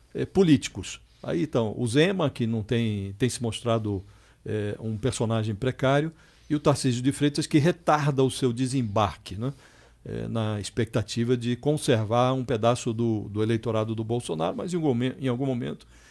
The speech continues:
ele vai ter que fazer essa opção, né? Então, esse é o jogo político. Agora, do ponto de vista do Bolsonaro, eh, resta a ele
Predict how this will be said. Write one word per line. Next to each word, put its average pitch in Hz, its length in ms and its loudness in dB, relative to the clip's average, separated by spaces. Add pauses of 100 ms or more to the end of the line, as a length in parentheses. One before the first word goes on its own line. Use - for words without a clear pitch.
(140)
ele 123 120 -4
vai 139 100 6
ter 139 100 -2
que - 60 -6
fazer 139 220 0
essa 135 200 0
opção, 113 440 -2
né? 127 100 -6 (340)
Então, 294 240 2
esse 226 160 4
é 233 60 10
o 220 80 10
jogo 208 240 12
político. 170 480 6
Agora, 127 340 6
do 151 200 2
ponto 220 160 8
de 165 60 0
vista 156 260 4
do 147 160 2
Bolsonaro, 143 800 4 (420)
eh, 120 240 -2
resta 156 460 6
a 123 60 6
ele 143 400 6